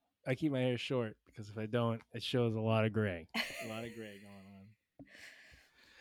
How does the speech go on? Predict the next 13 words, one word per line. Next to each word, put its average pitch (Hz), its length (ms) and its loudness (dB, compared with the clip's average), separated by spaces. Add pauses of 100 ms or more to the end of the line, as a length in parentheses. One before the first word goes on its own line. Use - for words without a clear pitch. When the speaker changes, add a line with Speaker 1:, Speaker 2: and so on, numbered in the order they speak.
(720)
Speaker 2:
Yes. 233 400 -8 (500)
Speaker 1:
I 123 80 4
do 123 160 4
need 120 160 2
a 117 40 2
haircut 104 380 2
right 92 180 -2
now. 92 240 -8 (220)
<laughs> - 1600 4
Too 180 120 8
much 147 220 10
gray 104 260 -2
showing. 90 180 -12